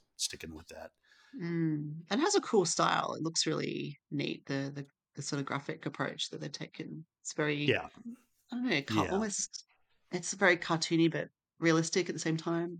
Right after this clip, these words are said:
Speaker 2: I don't know. It's nice. It looks
Speaker 1: Yes.
Speaker 2: nice.
Speaker 1: Yeah, and they
Speaker 2: Mm.
Speaker 1: do a good job, like, the color is very vibrant, so it looks like it's a very friendly, you know, family-oriented game, but, uh, when sh-, when she descends into more of, like, the, the psychological elements of it, it get,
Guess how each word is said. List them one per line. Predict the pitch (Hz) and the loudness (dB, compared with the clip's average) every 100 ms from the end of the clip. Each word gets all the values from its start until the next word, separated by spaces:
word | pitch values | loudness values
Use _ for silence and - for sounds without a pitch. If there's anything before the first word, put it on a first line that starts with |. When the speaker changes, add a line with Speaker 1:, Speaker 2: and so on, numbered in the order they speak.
| - | -2
Speaker 2:
I | 175 | 0
don't | 160 | 2
know. | 160 156 - _ | 0 -6 -12 _
It's | - | -2
nice. | 262 147 - | -2 0 6
It | 170 | 6
looks | - | 8
Speaker 1:
Yes. | - | 0
Speaker 2:
nice. | 165 - - _ _ | -4 -8 -14 _ _
Speaker 1:
Yeah, | 127 120 | 2 6
and | 123 | 8
they | 131 | 10
Speaker 2:
Mm. | |
Speaker 1:
do | 139 | 8
a | 131 | 8
good | 131 | 6
job, | 117 120 | 6 4
like, | 110 107 | 4 0
the | 113 | -2
color | - 139 107 104 | 2 4 4 2
is | 101 101 | 0 0
very | 117 101 | 2 0
vibrant, | 92 98 95 95 90 | 0 2 2 0 -2
so | - 107 | -2 -2
it | 101 | 2
looks | 139 - | 2 4
like | 113 101 | 2 0
it's | 104 | -2
a | 107 | 0
very | 107 101 | 2 0
friendly, | 92 - 101 95 92 80 | 0 -2 0 0 -2 -2
you | 113 | -4
know, | 92 | -4
family-oriented | - 104 95 95 98 92 87 85 90 90 | -2 -2 0 -2 0 -2 -2 -6 -6 -2
game, | 90 90 85 87 | -2 0 -2 -2
but, | 98 90 - | -2 0 -2
uh, | 90 87 - - _ - | -2 -4 -8 -20 _ -2
when | 104 | 0
sh-, | 98 | 0
when | 117 107 101 | 0 0 2
she | - | 2
descends | 101 104 110 98 92 | 2 2 2 0 -2
into | 92 92 | -2 -4
more | 92 92 | -2 0
of, | 87 | 0
like, | 87 87 | -2 -6
the, | 95 82 90 | -8 -10 -6
the | 87 | -4
psychological | - 92 90 92 90 92 92 | -2 -4 -2 -2 -2 -4 -2
elements | 98 95 92 92 98 | 0 0 -2 -2 -2
of | 87 | -4
it, | 98 | -6
it | 104 | -4
get, | 104 | -4